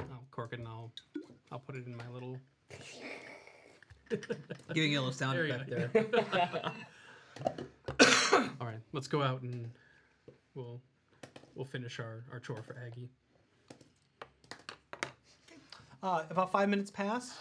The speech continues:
Speaker 3: you make your way out of the cave where you see the view of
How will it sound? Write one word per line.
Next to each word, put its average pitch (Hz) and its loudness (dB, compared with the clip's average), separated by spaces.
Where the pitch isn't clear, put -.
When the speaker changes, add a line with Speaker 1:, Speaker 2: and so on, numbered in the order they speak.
Speaker 3:
you 185 -4
make 180 0
your 180 0
way 170 2
out 165 0
of 160 -8
the 147 -14
cave 190 -4
where 151 -2
you 143 -8
see 160 -8
the 143 -6
view 160 -6
of 127 -10